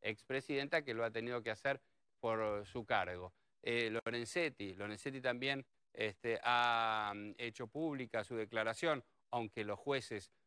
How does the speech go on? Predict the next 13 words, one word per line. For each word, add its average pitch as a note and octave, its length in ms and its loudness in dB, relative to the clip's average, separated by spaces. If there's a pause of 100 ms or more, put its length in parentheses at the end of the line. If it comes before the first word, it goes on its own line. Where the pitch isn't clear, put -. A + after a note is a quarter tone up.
(120)
no, A2 800 2
no A2 180 -2
tienen A#2 580 0
esa F#2 760 0
necesidad, D3 720 2
porque G2+ 380 -4 (260)
por G#2 200 0
ley A#2+ 380 2 (160)
no, G2+ 560 -2
no, G#2 260 -4
no A2 200 0
la A#2+ 100 4
presentan, C#3 640 -2